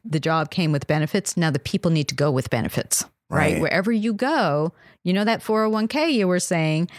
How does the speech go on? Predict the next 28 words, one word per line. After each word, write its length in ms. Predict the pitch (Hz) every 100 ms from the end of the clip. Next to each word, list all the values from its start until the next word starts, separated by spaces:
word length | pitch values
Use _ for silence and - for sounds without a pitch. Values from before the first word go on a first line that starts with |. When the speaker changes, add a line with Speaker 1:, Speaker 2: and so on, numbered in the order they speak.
| -
Speaker 1:
that 120 | 214
needs 160 | 226 262
to 80 | 226
go 80 | 247
with 200 | 240 -
you. 140 | 123 - _ _
Speaker 2:
Right, 100 | 233
just 160 | 208 233
like 100 | 190
I 60 | 233
can 160 | 214
bring 200 | 196 220
my 140 | 214 180
phone 300 | - 190 254
number 260 | 220 151 147
with 200 | 139 135
me 240 | 151 196
from 160 | 285 -
Sprint 400 | - 277 - 202
to 80 | 180
Speaker 1:
Exactly. 220 | - 170
Speaker 2:
A 20 |
T 160 | 147 180
and 60 | 160
T. 20 |
Speaker 1:
Exactly. 540 | - - 156 151 175 -
Right. 180 | 202 214
Speaker 2:
Yeah. 220 | 185 139